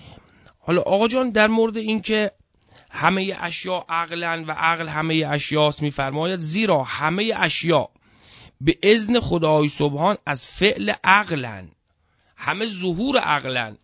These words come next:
پس حقیقتشون در عقل موجوده وقتی ظهور عقل می‌شه. و فعل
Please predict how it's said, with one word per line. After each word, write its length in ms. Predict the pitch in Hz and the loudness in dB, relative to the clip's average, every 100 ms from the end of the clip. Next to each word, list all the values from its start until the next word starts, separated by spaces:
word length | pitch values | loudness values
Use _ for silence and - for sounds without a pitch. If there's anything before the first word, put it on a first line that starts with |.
| _ _ _ _ _ - | _ _ _ _ _ -12
پس 180 | 156 | -10
حقیقتشون 680 | - 165 165 160 196 220 240 | -4 -4 -4 -6 -4 -4 -4
در 180 | 190 175 | -4 -2
عقل 540 | 180 190 254 254 - - _ _ - | 2 2 2 -4 -8 -8 _ _ -6
موجوده 600 | 160 170 147 214 269 233 | -2 0 -2 -4 -2 -2
وقتی 280 | 180 175 196 | -2 -6 -8
ظهور 460 | 170 185 185 185 | -4 -4 -4 -6
عقل 440 | - 165 165 156 151 | -4 0 -2 -2 -8
می‌شه. 480 | 143 127 131 117 - _ _ _ _ _ _ _ _ _ _ _ - - - - - | -8 -8 -10 -10 -14 _ _ _ _ _ _ _ _ _ _ _ -20 -20 -20 -16 0
و 160 | 151 | 0
فعل 640 | 147 - 180 214 170 110 | 0 2 8 8 8 0